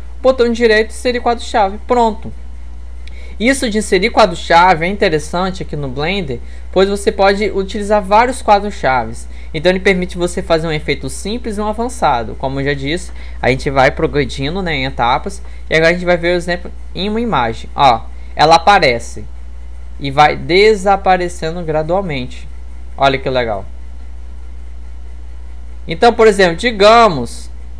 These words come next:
que você queira de uma cena pra outra. Se você colocar um embaixo do outro assim, ó, essa daqui, ela aparece, ela vai desaparecendo. Conforme que ela for desaparecendo, ela vai mostrando outra imagem, ó.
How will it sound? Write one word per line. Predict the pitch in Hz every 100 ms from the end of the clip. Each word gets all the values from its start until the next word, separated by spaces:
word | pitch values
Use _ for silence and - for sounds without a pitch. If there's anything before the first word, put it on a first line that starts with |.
| - - - -
que | 180
você | 196 196 202
queira | 202 202 202 139 - - -
de | 151 208
uma | 214
cena | - 202 196
pra | 190 208
outra. | 175 160 147
Se | -
você | 220 226
colocar | 220 202 180 160
um | 165
embaixo | 147 143 139 139
do | 127
outro | 127 170
assim, | 160 - 220 226
ó, | 131 110 - - - - - - - - -
essa | 170 202 202
daqui, | 175 - 196 170
ela | 139 156
aparece, | 151 175 175 160 190 - - - - - - - - - -
ela | 135 151
vai | 160
desaparecendo. | 170 165 170 185 185 202 - 196 208 233 226 -
Conforme | 185 208 226
que | 226
ela | 208
for | 190
desaparecendo, | 160 156 151 135 135 190 208 202 127 - - - -
ela | 151
vai | 165 185
mostrando | 185 196 190 190 185
outra | 190 214
imagem, | 226 196 160 139 123 120
ó. | - 135 131